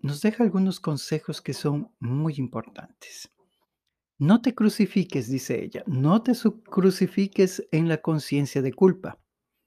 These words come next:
después de reconocer tu error". Y muchas veces nosotros vivimos con aquella conciencia de culpa, atormentándonos,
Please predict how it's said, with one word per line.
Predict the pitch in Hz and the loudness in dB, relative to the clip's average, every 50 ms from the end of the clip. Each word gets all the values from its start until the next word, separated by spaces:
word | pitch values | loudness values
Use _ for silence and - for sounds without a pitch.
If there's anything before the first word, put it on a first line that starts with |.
| _ _ _ _ _ _ _ _ - | _ _ _ _ _ _ _ _ -4
después | 135 139 131 - - - 151 151 135 147 | -4 -4 -4 -4 -4 0 0 0 2 2
de | 160 | 0
reconocer | 147 147 139 - 143 131 131 131 - - - 123 117 - | 0 0 -2 -2 -4 -4 -4 -4 -6 -6 -8 -8 -8 -8
tu | _ - 131 127 | _ -6 -6 -6
error". | 120 - - - - - - _ _ _ _ _ _ | -6 -6 -10 -16 -16 -18 -20 _ _ _ _ _ _
Y | - 131 139 143 143 143 139 139 139 135 - | -10 -8 -6 -4 -4 -4 -4 -4 -6 -6 -6
muchas | 139 131 156 165 - - 147 117 - | -4 -4 -4 -2 -2 -4 -4 -4 -4
veces | 156 147 151 - - 156 139 - - | -4 -4 -4 -4 -4 -8 -8 -6 -6
nosotros | 131 127 123 - - - 135 131 131 _ - 143 135 127 120 - - | -6 -6 -6 -8 -8 -8 -8 -8 -8 _ -6 -4 -4 -4 -6 -8 -10
vivimos | 208 165 127 131 127 123 135 135 135 135 139 135 135 139 139 135 - - - - _ - - - - - - - _ _ _ _ _ _ - 302 - _ | -10 -8 -6 -6 -4 -2 -2 -2 -2 -2 -2 -2 -2 -2 -2 -4 -6 -10 -16 -18 _ -20 -20 -20 -20 -20 -20 -20 _ _ _ _ _ _ -18 -18 -18 _
con | _ - 147 139 139 135 135 - - | _ -2 0 0 0 0 -2 -2 -6
aquella | 123 - - 147 131 151 139 | -8 -4 -4 -2 -2 -2 -2
conciencia | - 139 127 117 - 139 131 - - 131 | -2 -4 -4 -2 -2 -4 -4 -2 -2 -2
de | 127 120 | -2 -2
culpa, | - - - 151 143 131 - - 135 131 127 - _ _ _ _ _ _ _ _ _ _ _ _ _ _ _ - | -2 0 2 2 2 0 -2 -2 -2 -2 -2 -8 _ _ _ _ _ _ _ _ _ _ _ _ _ _ _ -4
atormentándonos, | 156 143 - - 160 143 156 147 139 135 131 - 147 147 151 147 143 131 139 135 135 135 135 139 - - - - - | -4 -2 2 4 4 4 6 4 2 2 2 4 6 6 6 6 4 4 2 2 2 0 0 -2 -4 -8 -16 -18 -20